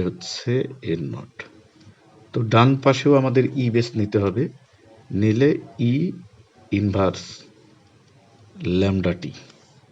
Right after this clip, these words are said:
এটা হয়ে যায়। তাহলে মূল জিনিসটা আমাদের কিন্তু চলে এসেছে।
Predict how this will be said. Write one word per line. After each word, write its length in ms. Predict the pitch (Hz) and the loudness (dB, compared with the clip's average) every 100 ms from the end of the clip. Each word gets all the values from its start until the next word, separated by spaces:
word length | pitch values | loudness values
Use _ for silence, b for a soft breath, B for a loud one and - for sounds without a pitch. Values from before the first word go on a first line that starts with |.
| _ - - | _ -12 -6
এটা 140 | 107 92 | -4 -2
হয়ে 140 | 82 64 | -4 -6
যায়। 140 | - - _ b b _ | -14 -20 _ b b _
তাহলে 200 | 120 131 135 | 2 4 6
মূল 140 | 139 131 127 | 6 4 4
জিনিসটা 300 | 123 - 120 | 2 2 0
আমাদের 220 | 113 110 110 | 0 0 -2
কিন্তু 160 | 113 110 - | -4 -2 2
চলে 160 | 113 - | 2 2
এসেছে। 280 | 107 - | -6 -12